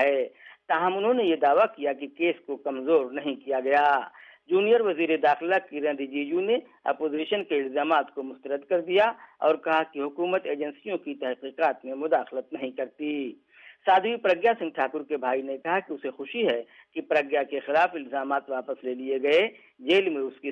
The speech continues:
صحت پر غلط اثر پڑ رہا تھا۔ واضح ہے کہ اس معاملے میں کئی اتار چڑھاؤ آئے۔ سب سے پہلے اس کی جانچ ممبئی انسداد دہشت گردی دستہ کے جوائنٹ کمشنر ہیمنت کرکرے نے کی تھی اور انہوں نے ہی اس معاملے میں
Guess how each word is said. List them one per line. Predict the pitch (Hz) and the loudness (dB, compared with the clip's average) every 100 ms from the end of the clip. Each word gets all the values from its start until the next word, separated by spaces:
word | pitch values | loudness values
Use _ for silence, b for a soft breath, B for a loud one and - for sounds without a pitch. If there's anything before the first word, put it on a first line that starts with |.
| 156 | -2
صحت | 170 156 - | 0 0 -2
پر | 131 | 0
غلط | 127 147 - | 2 0 -2
اثر | 139 - 160 | -10 -2 -2
پڑ | - 135 | 0 -4
رہا | 131 127 | 0 0
تھا۔ | 131 139 143 139 110 B B B - | 0 0 0 0 -4 B B B 2
واضح | 170 185 | 2 4
ہے | 226 233 254 | 4 4 4
کہ | 170 | 0
اس | 151 | -4
معاملے | 147 147 156 196 | 0 0 0 0
میں | 147 143 | 0 -2
کئی | 160 196 | 2 2
اتار | 170 147 131 | 2 0 0
چڑھاؤ | 135 127 131 135 | 0 2 2 4
آئے۔ | 143 185 233 b b - | 4 4 0 b b -6
سب | 190 - | -6 -6
سے | 160 | -6
پہلے | 160 170 202 | 0 2 2
اس | 147 - | 2 -2
کی | 139 | -6
جانچ | 139 156 175 | -2 -2 -4
ممبئی | 143 139 143 165 | -8 -6 -2 0
انسداد | 180 143 131 131 143 135 | -2 -4 -2 -2 -2 -2
دہشت | 131 131 123 | -6 -6 -6
گردی | 135 127 135 | -6 -6 -6
دستہ | 135 135 190 196 | -6 -2 -2 -2
کے | 143 | -6
جوائنٹ | 127 131 131 - | -6 -8 -8 -10
کمشنر | 131 139 147 180 180 B B - | -12 -10 0 0 -2 B B -6
ہیمنت | 147 180 185 - | -2 0 -2 -2
کرکرے | 143 185 233 | -4 2 4
نے | 185 135 | 4 -2
کی | 131 131 | -10 -12
تھی | 139 170 180 b - | -4 -6 -6 b 0
اور | 170 | 2
انہوں | 156 160 208 226 | 2 -2 0 2
نے | 143 | 2
ہی | 139 139 | 0 -4
اس | 143 | -4
معاملے | 139 135 131 131 | -4 -4 -4 -2
میں | 151 | 0